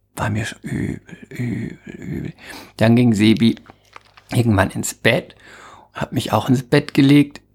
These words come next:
Und dann hab ich gesagt, "Ich glaub, das wird keine gute Nacht. Ich muss, glaub ich, mich heute ein paar Mal übergeben."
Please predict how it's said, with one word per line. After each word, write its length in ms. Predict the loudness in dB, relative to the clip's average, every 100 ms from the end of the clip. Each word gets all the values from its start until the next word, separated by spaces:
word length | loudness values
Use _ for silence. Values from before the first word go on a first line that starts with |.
| _ -2
Und 160 | 2
dann 160 | 2 2
hab 80 | 0
ich 140 | -4
gesagt, 380 | -4 -2 -2 -4 _ _ _ _ _ _ _ _ _ _ _ -6
"Ich 200 | -4 -2
glaub, 280 | -2 -2 -2
das 260 | -4 -2
wird 180 | -2 -4
keine 300 | -2 2 2
gute 380 | 0 -2 -2 0
Nacht. 480 | 0 -2 -4 -12 -20 _ _ _ _ _ _ _
Ich 240 | -4 -2
muss, 260 | 0 0 0
glaub 220 | 0 0
ich, 260 | -2 -6 _ _
mich 320 | -2 -2 0
heute 220 | 0 2 0
ein 100 | 0
paar 220 | -2 -2
Mal 180 | 0 -2
übergeben." 680 | -2 -6 -6 -4 -4 -4